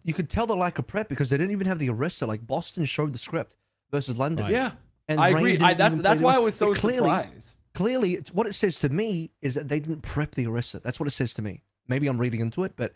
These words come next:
Speaker 1: if you could play an Orisa, you probably should have. And clearly they didn't have the Orisa in the back pocket. So what the, the, the comps they were willing to play was Winston and Doom and possibly the Zarya, but everyone proved the Zarya was bad, so no Zarya anymore.
Speaker 2: Yeah,
Speaker 1: Those
Speaker 2: so
Speaker 1: are the three
Speaker 2: they had to
Speaker 1: comps.
Speaker 2: go
Speaker 1: They had
Speaker 2: Winston,
Speaker 1: nothing else.
Speaker 2: Doom.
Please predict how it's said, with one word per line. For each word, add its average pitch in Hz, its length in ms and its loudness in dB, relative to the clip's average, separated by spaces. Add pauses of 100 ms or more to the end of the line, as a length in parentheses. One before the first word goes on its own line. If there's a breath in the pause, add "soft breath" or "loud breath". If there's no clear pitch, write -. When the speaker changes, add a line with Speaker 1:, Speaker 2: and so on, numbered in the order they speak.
(300)
Speaker 1:
if 117 120 -6
you 156 200 0
could 190 260 0
play 175 160 2
an 139 60 0
Orisa, 160 320 -2
you 120 100 -4
probably 139 300 -4
should 185 200 -2
have. 110 220 -4 (360)
And 120 100 -6
clearly 160 280 0
they 143 120 0
didn't 139 220 -4
have 143 180 -2
the 139 80 -2
Orisa 139 240 -2
in 139 40 -4
the 135 60 -4
back 131 200 -6
pocket. - 340 -8 (400)
So 139 100 0
what 127 260 -2 (100)
the, 143 180 0
the, 135 300 -2
the 127 160 -2
comps 202 280 -4
they 151 80 0
were 123 140 0
willing 156 220 0
to 120 80 -4
play 151 380 -2 (260)
was 107 180 -4
Winston 190 520 -4 (380)
and 123 200 0
Doom 143 280 0 (100)
and 123 140 -4
possibly 160 420 -4
the 127 60 2
Zarya, 143 300 0
but 113 100 -2
everyone 131 240 -2
proved 135 200 -2
the 120 40 0
Zarya 113 200 0
was 107 120 -2
bad, 139 300 -2
so 110 180 -4
no 110 180 -2
Zarya 135 340 -2
anymore. 110 360 -6 (360)
Speaker 2:
Yeah, 101 100 -12
Speaker 1:
Those 139 140 -2
Speaker 2:
so 180 80 0
Speaker 1:
are - 20 2
the - 60 -6
three 180 100 0
Speaker 2:
they 180 60 2
had - 40 -6
to 220 60 0
Speaker 1:
comps. 165 160 0
Speaker 2:
go 101 40 -4
Speaker 1:
They 104 60 -2
had 107 80 -2
Speaker 2:
Winston, 139 280 2
Speaker 1:
nothing 208 160 0
else. 120 120 0
Speaker 2:
Doom. 101 160 -8